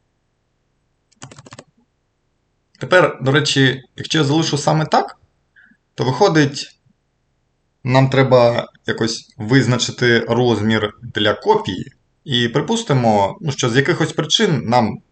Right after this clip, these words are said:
незручно рахувати, скільки тут є чисел. А розмір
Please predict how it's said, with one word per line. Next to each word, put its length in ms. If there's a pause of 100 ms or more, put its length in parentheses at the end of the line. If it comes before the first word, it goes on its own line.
незручно 1000 (160)
рахувати, 540
скільки 540
тут 440
є 540
чисел. 540 (560)
А 420
розмір 460